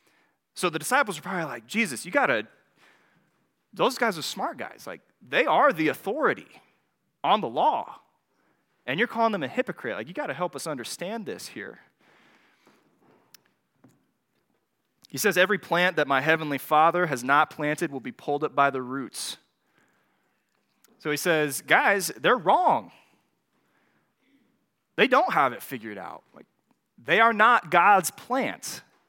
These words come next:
They don't, they're not practicing the truth." The undisputed truth. "Leave them. They're blind guides. If the blind lead the blind, both will fall into a pit." Leave them. That's a powerful, powerful statement from Jesus. Like,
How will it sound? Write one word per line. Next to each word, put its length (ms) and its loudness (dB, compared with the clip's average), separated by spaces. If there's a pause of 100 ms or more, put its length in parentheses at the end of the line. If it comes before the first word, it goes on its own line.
(300)
They 140 2
don't, 360 0 (140)
they're 160 2
not 320 2
practicing 720 -2
the 100 -10
truth." 540 -10 (1700)
The 80 6
undisputed 760 0
truth. 540 -10 (1300)
"Leave 320 0
them. 240 -2
They're 160 0
blind 380 0
guides. 360 2
If 100 -10
the 80 -16
blind 420 -2
lead 140 -4
the 60 -8
blind, 560 -4
both 240 -6
will 80 -18
fall 280 -2
into 200 -10
a 60 -8
pit." 340 -10
Leave 240 -6
them. 160 -6
That's 160 -6
a 40 -6
powerful, 720 -4 (800)
powerful 340 2
statement 460 -2
from 180 -12
Jesus. 460 -6
Like, 180 -6